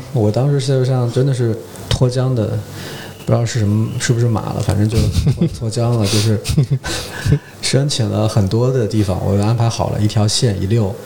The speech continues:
Speaker 2: 嗯。
Speaker 1: 下去，什么舟山，然后山西，那顺便当中有一些路过的
Speaker 2: 嗯，也去看了一下。
Speaker 1: 城市也重新去了，比如好久，好久没去北京了。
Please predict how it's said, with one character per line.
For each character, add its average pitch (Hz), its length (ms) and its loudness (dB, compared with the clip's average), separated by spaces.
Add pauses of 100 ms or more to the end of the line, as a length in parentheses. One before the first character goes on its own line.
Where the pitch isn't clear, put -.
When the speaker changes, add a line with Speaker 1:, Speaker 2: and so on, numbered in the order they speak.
Speaker 2:
嗯。 120 200 2
Speaker 1:
下 107 180 -4
去， 98 200 -4 (580)
什 104 80 0
么 101 600 0 (140)
舟 104 220 2
山， 107 460 0
然 95 160 0
后 101 300 2 (260)
山 107 260 0
西， 104 400 0 (760)
那 123 80 4
顺 123 180 2
便 123 260 -2
当 117 160 0
中 139 140 2
有 107 120 0
一 92 40 -2
些 117 280 2 (240)
路 139 120 4
过 147 220 2
的 98 220 -2 (240)
Speaker 2:
嗯， 104 240 2
也 110 120 2
去 117 120 0
看 127 160 2
了 101 80 4
一 - 20 0
下。 92 60 -2
Speaker 1:
城 127 80 0
市 110 60 -2
也 98 80 0
重 110 160 2
新 123 120 2
去 123 160 0
了， 101 100 2
比 98 100 -2
如 104 100 4
好 104 200 2
久， 120 80 2
好 107 140 2
久 110 100 0
没 98 100 0
去 104 140 2
北 90 160 0
京 95 220 2
了。 101 140 0